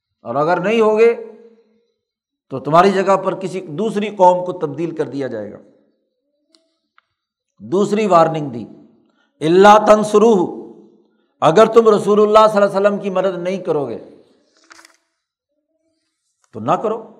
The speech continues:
تمہارے لیے تو سزا ہم نے پیچھے بیان کر دی۔ تمہاری مدد کا کیا ہے؟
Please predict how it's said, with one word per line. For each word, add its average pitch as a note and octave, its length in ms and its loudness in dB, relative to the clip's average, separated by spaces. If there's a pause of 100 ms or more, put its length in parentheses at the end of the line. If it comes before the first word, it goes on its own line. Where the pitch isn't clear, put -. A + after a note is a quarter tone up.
(1160)
تمہارے D3 320 2
لیے A3+ 180 2
تو A3 140 0
سزا F3+ 360 4
ہم G3 120 -2
نے A3 100 -6
پیچھے G3 280 -8
بیان F3+ 340 -4
کر F3+ 140 -6
دی۔ D#3+ 220 -10 (1700)
تمہاری G3+ 360 4
مدد A#3+ 320 0
کا A3 120 0
کیا C#3 220 -6
ہے؟ E2+ 100 -16